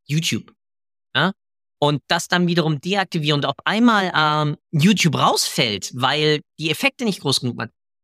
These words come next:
et cetera pp., dann verfälscht das auch wieder mein Modell. Das heißt, ich muss bei der Interpretation, und das, genau das ist es ja gerade, was wir besprechen,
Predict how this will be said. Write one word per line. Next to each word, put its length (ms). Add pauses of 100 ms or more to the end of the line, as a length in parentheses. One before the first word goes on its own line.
(140)
et 280
cetera 300
pp., 420
dann 160
verfälscht 460
das 120
auch 160
wieder 160
mein 200
Modell. 340
Das 240
heißt, 260
ich 100
muss 160
bei 120
der 180
Interpretation, 880
und 120
das, 100 (180)
genau 240
das 200
ist 160
es 100
ja 100
gerade, 400
was 160
wir 80
besprechen, 600